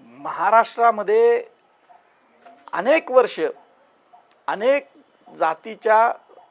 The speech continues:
अ, समूहांच्या व्यक्तींचं मुख्यमंत्रीपद त्यांनी भूषवलेलं आहे, पण कधीच कुणीच माझ्या माहितीप्रमाणे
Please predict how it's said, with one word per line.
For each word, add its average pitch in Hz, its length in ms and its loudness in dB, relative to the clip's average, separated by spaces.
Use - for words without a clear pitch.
अ, 165 540 -10
समूहांच्या 214 960 -2
व्यक्तींचं 208 800 -8
मुख्यमंत्रीपद 185 720 -14
त्यांनी 175 240 -14
भूषवलेलं 147 480 -16
आहे, - 140 -20
पण 214 120 -2
कधीच 233 500 0
कुणीच 254 580 -6
माझ्या 175 280 0
माहितीप्रमाणे 185 720 -6